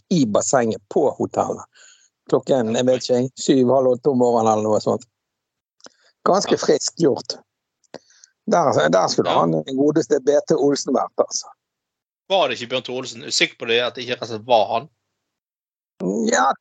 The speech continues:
Speaker 2: Det var
Speaker 1: ja, det er mulig det var han. Altså, han pleier jo ofte å gå med briller, da, men han har jo tatt det av seg siden han skal ut i, i vannet. Så det var, ja, kanskje. Det var noe kjent, nemlig.
Speaker 2: Ja, jeg tror ikke han opptrer i filmene sine med briller. Det,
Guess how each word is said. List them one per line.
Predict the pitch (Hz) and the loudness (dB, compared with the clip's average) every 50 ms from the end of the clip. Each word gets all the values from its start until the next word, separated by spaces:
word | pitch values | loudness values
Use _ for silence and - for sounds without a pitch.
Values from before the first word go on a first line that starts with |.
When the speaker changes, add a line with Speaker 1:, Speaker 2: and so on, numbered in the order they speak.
| _ | _
Speaker 2:
Det | - 262 262 | -2 -2 0
var | 254 226 | 2 2
Speaker 1:
ja, | 226 247 - | 0 0 -2
det | - - - - - | -4 -8 -12 -16 -18
er | _ _ - 269 294 | _ _ -4 -2 0
mulig | 311 311 320 330 311 285 | 2 2 2 2 2 0
det | 233 226 | 0 0
var | 285 285 247 175 147 | 0 2 2 2 2
han. | 208 131 127 123 - 175 | 2 2 0 0 0 0
Altså, | 175 170 165 - 190 185 | 2 2 2 2 0 0
han | 180 160 | 0 0
pleier | - 202 208 220 | 0 0 2 2
jo | 190 160 | 2 0
ofte | 156 - - | 0 0 0
å | 180 175 | 0 0
gå | 170 | 2
med | 160 147 | 2 2
briller, | 127 135 143 156 160 165 156 127 110 | 2 2 2 2 2 2 2 2 2
da, | 110 113 | 0 0
men | 120 131 135 | 0 0 2
han | 139 147 | 2 2
har | 156 156 160 | 2 2 2
jo | 160 160 156 | 2 0 0
tatt | - 175 143 - | 0 -2 -2 0
det | 147 | 0
av | 143 151 147 139 123 | 2 2 2 0 0
seg | - 143 123 | 0 -2 0
siden | - 131 117 117 | 0 0 -2 -2
han | 117 | -2
skal | - - 131 | -2 0 0
ut | 127 123 - 139 | 0 0 0 0
i, | 131 123 120 120 113 107 107 107 110 | 0 2 2 2 0 0 0 -2 -2
i | 113 113 | -2 0
vannet. | 123 131 123 113 101 98 92 - | 0 0 0 -2 -6 -8 -10 -6
Så | - 175 - | -2 -2 0
det | - 240 | 0 0
var, | - 370 254 - | 0 0 0 0
ja, | - 156 - - - 160 147 - - - | 0 0 2 2 2 2 2 0 0 0
kanskje. | 226 226 262 254 - 156 143 131 | 0 -2 -2 -2 0 0 0 0
Det | 139 156 | 0 0
var | 214 247 220 | 0 0 0
noe | 196 151 120 | 0 0 -2
kjent, | - - - 220 175 120 - _ - | -2 -2 -2 -2 -2 -4 -8 _ -10
nemlig. | - 113 101 98 87 85 82 - _ _ _ _ _ _ _ _ _ _ _ _ _ _ _ _ _ _ _ _ _ _ _ - | -6 -6 -6 -6 -6 -6 -8 -8 _ _ _ _ _ _ _ _ _ _ _ _ _ _ _ _ _ _ _ _ _ _ _ -4
Speaker 2:
Ja, | 139 156 170 185 | 0 0 2 2
jeg | 175 - | 0 0
tror | - 202 | 0 -2
ikke | 180 - 160 | -2 -4 -6
han | 123 135 | -8 -8
opptrer | 180 196 - - - - 208 196 180 175 165 | -10 -12 -14 -14 -6 0 2 2 4 4 2
i | 160 - | 2 2
filmene | - 156 156 160 170 156 - | 2 0 0 0 -4 -4 -2
sine | - 135 127 135 | -2 -4 -2 0
med | 139 131 113 101 | 0 0 2 2
briller. | 110 107 107 110 107 107 | 0 -2 -2 -2 -2 -2
Det, | 117 117 | 0 0